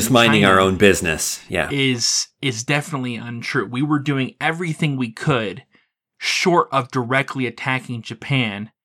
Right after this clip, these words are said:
Speaker 2: to stop Japan from doing what it was doing. And once again, you can argue about whether or not we should get involved in the war, and that's one thing.
Speaker 1: Right.
Speaker 2: But, but what we're arguing is that why we got involved in the war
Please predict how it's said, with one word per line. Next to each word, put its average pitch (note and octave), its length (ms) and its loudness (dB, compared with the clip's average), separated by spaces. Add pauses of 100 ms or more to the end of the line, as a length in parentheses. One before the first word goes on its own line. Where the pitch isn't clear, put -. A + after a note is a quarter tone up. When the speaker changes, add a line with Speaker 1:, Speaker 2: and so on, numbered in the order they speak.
(340)
Speaker 2:
to C3 120 0
stop B2+ 500 0
Japan G#2+ 440 -6
from A2 200 -8
doing G#2+ 340 -4
what F#2+ 140 -12
it - 60 -10
was - 160 -14
doing. C#3+ 260 -6
And C3+ 140 -2
once G3 200 0
again, F3 240 0
you F#3 80 -2
can D#3+ 160 -4
argue E3 440 0
about A#2 300 -2
whether C3+ 340 0
or A#2 60 -8
not A#2+ 240 -6
we A2+ 100 -8
should A#2 160 -8
get A#2+ 120 -2
involved A2 380 -4
in G2 100 -8
the G2 60 -12
war, A#2+ 300 -2
and A2 100 -6
that's G#2+ 220 -10
one C#3+ 180 -4
thing. A#2 260 -8 (120)
Speaker 1:
Right. - 160 -2 (160)
Speaker 2:
But, C#3 340 -4
but C3 220 -4
what C#3 200 -2
we're G3 220 2
arguing B2 500 0
is A2 200 -8
that A2+ 280 -4 (280)
why D3+ 380 2
we E3+ 180 -2
got D3 240 0
involved B2+ 360 -2
in A#2+ 120 -6
the A#2+ 80 -6
war G2+ 480 -6